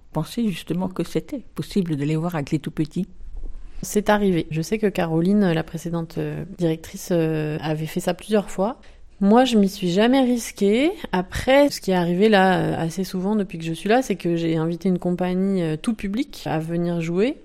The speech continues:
Speaker 2: Ils me disaient, « Ah bon, mais c'est quand même un festival qui est annoncé pour les tout petits. Est-ce que ça va vraiment coller ? » Et oui, finalement, ça colle. Mais parce que le parent est là et accompagne. On est sur du tout public et du coup, euh, le tout petit apprécie aussi.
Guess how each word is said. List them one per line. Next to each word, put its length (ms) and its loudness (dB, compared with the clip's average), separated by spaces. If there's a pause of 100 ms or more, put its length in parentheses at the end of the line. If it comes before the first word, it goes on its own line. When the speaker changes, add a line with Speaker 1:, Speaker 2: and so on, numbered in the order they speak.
(140)
Speaker 2:
Ils 100 -4
me 60 0
disaient, « 200 -2
Ah 100 2
bon, 120 0
mais 400 0
c'est 140 -12
quand 120 -6
même 100 -2
un 80 -2
festival 500 0
qui 140 -2
est 40 4
annoncé 300 0
pour 160 -4
les 120 -2
tout 120 -10
petits. 380 -6 (320)
Est-ce 180 -4
que 80 -4
ça 160 -2
va 120 0
vraiment 560 -2
coller ? » 580 -2 (220)
Et 180 0
oui, 220 2
finalement, 460 -2
ça 200 -2
colle. 300 0 (180)
Mais 100 2
parce 220 -2
que 80 0
le 80 0
parent 300 -2
est 80 -4
là 200 0
et 60 0
accompagne. 560 -4
On 160 2
est 140 6
sur 200 -4
du 120 -8
tout 140 -14
public 500 -10
et 60 -6
du 160 -12
coup, 300 -4
euh, 360 -2
le 180 -2
tout 140 -8
petit 400 -10
apprécie 460 -10
aussi. 280 -10